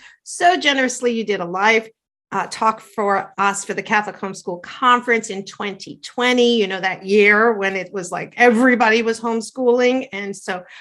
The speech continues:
I wanna kind of revisit some of that stuff because we're now mid-year here. But before we get started, for anybody, in case anybody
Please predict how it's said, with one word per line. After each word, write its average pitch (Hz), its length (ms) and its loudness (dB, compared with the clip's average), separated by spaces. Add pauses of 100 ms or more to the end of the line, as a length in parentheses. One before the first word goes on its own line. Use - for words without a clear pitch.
(220)
I 214 140 2
wanna 302 280 0
kind 539 320 -4
of 359 60 -2
revisit 226 500 -2
some 320 200 -8
of 320 80 -6
that 302 200 -6
stuff 277 320 -4
because 220 300 -8
we're 196 80 -6
now 208 260 0
mid-year 208 720 0
here. 285 320 -8 (240)
But 277 100 -4
before 302 280 -2
we 427 100 4
get 392 180 -2
started, 240 520 0 (240)
for - 300 -6
anybody, 269 460 2
in 269 60 -6
case 214 480 -4
anybody 196 400 -10